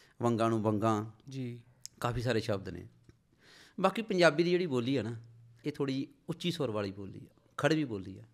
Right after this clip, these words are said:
Speaker 2: ਜੀ।
Speaker 1: ਕਿਉਂਕਿ ਲੋਕ ਜਾਂ ਜੰਗਾਂ ਯੁੱਧਾਂ 'ਚ ਰਹੇ ਆ ਤੇ ਜਾਂ ਖੇਤੀਬਾੜੀ 'ਚ ਰਹੇ ਆ।
Speaker 2: ਜੀ।
Speaker 1: ਤੇ ਉਹਨਾਂ ਦੀ ਆਦਤ ਹੀ ਬਣ ਗਈ ਸੀ ਉੱਚੀ ਆਵਾਜ਼ ਵਿੱਚ। ਜੇ ਹਾਕ ਮਾਰਨੀ ਤਾਂ ਵੀ ਉੱਚੀ ਆਵਾਜ਼।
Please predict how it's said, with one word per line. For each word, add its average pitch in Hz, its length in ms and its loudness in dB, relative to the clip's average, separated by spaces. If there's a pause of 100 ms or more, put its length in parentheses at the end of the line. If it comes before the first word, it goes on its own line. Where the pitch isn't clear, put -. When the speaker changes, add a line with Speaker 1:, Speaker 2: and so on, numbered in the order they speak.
(280)
Speaker 2:
ਜੀ। 117 160 -10 (100)
Speaker 1:
ਕਿਉਂਕਿ 123 220 -2
ਲੋਕ 110 500 0
ਜਾਂ 110 240 -2
ਜੰਗਾਂ 107 300 -2
ਯੁੱਧਾਂ 139 280 2
'ਚ 156 40 2
ਰਹੇ 147 220 4
ਆ 143 40 2
ਤੇ 139 100 0
ਜਾਂ 117 160 0
ਖੇਤੀਬਾੜੀ 107 500 -2
'ਚ 104 60 -6
ਰਹੇ 113 200 0
ਆ। 107 100 -4 (320)
Speaker 2:
ਜੀ। 127 200 -6
Speaker 1:
ਤੇ 165 160 6
ਉਹਨਾਂ 180 280 2
ਦੀ 175 460 4 (320)
ਆਦਤ 170 280 6
ਹੀ 226 40 0
ਬਣ 156 200 6
ਗਈ 127 120 2
ਸੀ 135 120 -2
ਉੱਚੀ 135 320 0
ਆਵਾਜ਼ 117 260 6
ਵਿੱਚ। 104 240 -6 (440)
ਜੇ 127 160 2 (100)
ਹਾਕ 127 240 8
ਮਾਰਨੀ 143 340 4
ਤਾਂ 120 120 2
ਵੀ 143 100 2
ਉੱਚੀ 123 240 -2
ਆਵਾਜ਼। 117 280 4